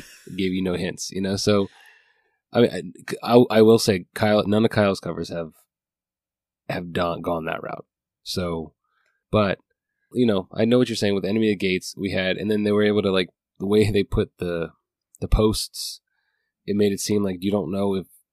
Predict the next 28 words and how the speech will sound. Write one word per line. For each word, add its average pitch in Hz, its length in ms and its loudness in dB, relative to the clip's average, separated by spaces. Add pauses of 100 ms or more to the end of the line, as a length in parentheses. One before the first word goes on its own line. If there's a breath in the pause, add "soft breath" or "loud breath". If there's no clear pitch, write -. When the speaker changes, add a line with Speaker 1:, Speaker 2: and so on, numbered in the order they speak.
Speaker 2:
if - 160 -12
you're 92 120 -4 (220)
outside 95 420 -4
looking 92 280 -10
in 104 260 -2
or 92 60 -4
inside 95 440 -6
looking 95 300 -10
out, 95 220 -6
you 95 100 -6
know, 90 100 -6
like, 82 200 -8 (120)
Speaker 1:
Right. 87 300 -14 (140)
Speaker 2:
who 110 140 0
is 98 120 -4
that 90 200 -10 (220)
man 95 300 -10
approaching? 104 680 -4 (520)
From 101 140 0
the 101 80 2
White 104 200 2
House. 98 720 -6
Or - 160 -8 (260)
it, 123 220 2
it 113 100 -4
kinda 123 200 4
looked 117 160 2
like - 180 -2